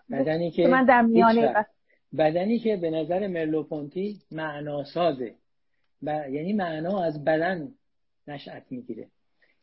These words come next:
Speaker 1: و
Speaker 2: بله.
Speaker 1: بدن چجوری این، اه،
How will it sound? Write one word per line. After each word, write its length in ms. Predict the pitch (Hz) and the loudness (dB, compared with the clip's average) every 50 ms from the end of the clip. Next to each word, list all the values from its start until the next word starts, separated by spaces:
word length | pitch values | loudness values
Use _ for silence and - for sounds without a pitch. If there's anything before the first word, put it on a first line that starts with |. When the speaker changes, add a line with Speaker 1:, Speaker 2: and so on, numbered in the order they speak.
| _ _ | _ _
Speaker 1:
و 120 | 139 135 135 | -4 0 2
Speaker 2:
بله. 300 | 147 156 147 139 135 131 | 2 2 2 2 2 2
Speaker 1:
بدن 540 | 147 151 151 151 160 170 196 214 226 214 - - _ _ _ _ _ _ _ _ | 2 4 4 4 2 2 2 0 0 -2 -4 -10 _ _ _ _ _ _ _ _
چجوری 380 | - 175 160 156 175 202 226 | -4 -2 0 2 4 4 4
این، 300 | 262 262 233 190 156 139 143 | 4 4 2 0 -2 -6 -8
اه، 400 | 143 147 147 147 143 139 139 131 | -6 -4 -2 0 0 0 0 -2